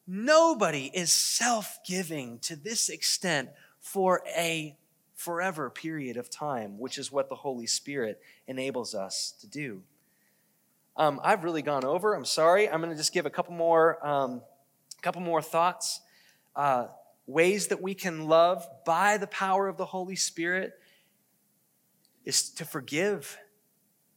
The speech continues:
Man, some of us in this room are carrying around some serious baggage, some serious hurt.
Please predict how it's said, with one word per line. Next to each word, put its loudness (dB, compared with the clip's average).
Man, 0
some -2
of -4
us -2
in -8
this -6
room -8
are -2
carrying -4
around -4
some -6
serious -6
baggage, -6
some -12
serious -4
hurt. -12